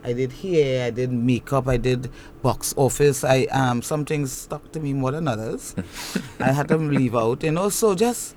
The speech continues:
Speaker 1: and then after eventually, I just fall into place. I remember I did a, an, a, um, I was doing a workshop with National Theatre Company,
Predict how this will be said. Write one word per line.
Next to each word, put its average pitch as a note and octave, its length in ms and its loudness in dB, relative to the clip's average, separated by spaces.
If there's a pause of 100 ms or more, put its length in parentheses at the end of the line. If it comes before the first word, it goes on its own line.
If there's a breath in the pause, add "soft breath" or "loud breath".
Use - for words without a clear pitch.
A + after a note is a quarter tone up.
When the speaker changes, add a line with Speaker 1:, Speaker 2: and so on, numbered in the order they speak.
(100)
Speaker 1:
and F#3+ 160 0
then G#3+ 140 2
after G#3 260 -2
eventually, G#3+ 680 -6 (260)
I F3 80 -6
just G3+ 240 -6
fall G3+ 260 0
into F#3 180 -4
place. G#3 320 0
I F#3 140 -2
remember F#3+ 280 -2
I F3+ 100 0
did F3+ 180 -4
a, F3+ 340 2
an, D3+ 180 2
a, D3 300 -2
um, C#3 360 -2
I C#3 120 -4
was D#3 160 -2
doing C#3 240 -4
a D3+ 60 -4
workshop D3 440 -8
with D#3 220 -6
National C3+ 440 -4
Theatre C#3 300 -6
Company, B2 540 -4